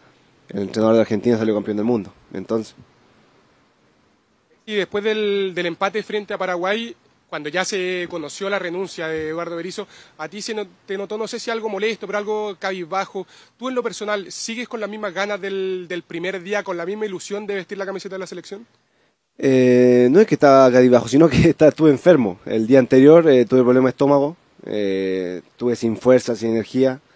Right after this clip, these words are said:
Speaker 1: no comí nada antes del partido, un poco de pasta y, y eso me tenía un poco cansado, eh, de cara y se me notaba.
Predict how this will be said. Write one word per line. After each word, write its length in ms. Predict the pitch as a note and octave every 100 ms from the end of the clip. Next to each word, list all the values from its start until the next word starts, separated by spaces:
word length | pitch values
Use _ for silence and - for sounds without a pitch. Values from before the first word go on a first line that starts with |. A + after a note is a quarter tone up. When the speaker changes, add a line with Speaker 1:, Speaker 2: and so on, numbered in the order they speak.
| _ _ _ _
Speaker 1:
no 180 | A2+ A#2+
comí 240 | A#2+ B2+
nada 360 | B2+ C3 C#3 D#3 D#3+
antes 180 | - A#2
del 100 | B2
partido, 500 | - A2+ C#3 C3+ C3 - _ _ _ -
un 120 | -
poco 220 | A#2+ A2
de 80 | A#2
pasta 360 | B2 B2+ C3+ B2+
y, 220 | G#2+ F#2+ _ _ _ _ _ -
y 120 | A#2+
eso 120 | B2+
me 120 | B2
tenía 180 | A#2 B2+
un 80 | A#2+
poco 220 | C3 C3
cansado, 400 | A2+ G#2+ C#3+ G#2+ _ _ _ _ _ _
eh, 840 | - G#2 G2 G2 G2 F#2+ F#2+ F#2 F2+
de 120 | G#2
cara 320 | C#3 C3+ G#2 _ -
y 60 |
se 120 | -
me 80 | G#2
notaba. 360 | G#2 B2+ A2